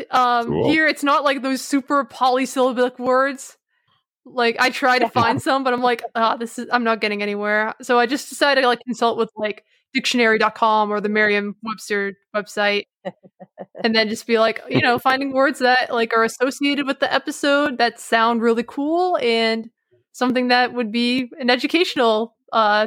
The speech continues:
Speaker 1: thing in a fun way.
Speaker 3: Yep.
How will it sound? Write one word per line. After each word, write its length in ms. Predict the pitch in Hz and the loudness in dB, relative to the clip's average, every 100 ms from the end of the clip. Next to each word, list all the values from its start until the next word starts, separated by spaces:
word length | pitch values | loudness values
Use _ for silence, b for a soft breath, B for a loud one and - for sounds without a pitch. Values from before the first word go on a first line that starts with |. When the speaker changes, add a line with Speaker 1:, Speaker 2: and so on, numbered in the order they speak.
| 214 | 0
Speaker 1:
thing 420 | 233 220 220 226 | -2 -2 -4 -8
in 120 | 233 226 | -4 -4
a 40 | |
fun 200 | 226 254 | -2 -2
way. 400 | 262 254 208 233 _ b b b _ _ _ _ _ - | 2 2 0 -2 _ b b b _ _ _ _ _ -2
Speaker 3:
Yep. 200 | 202 | -2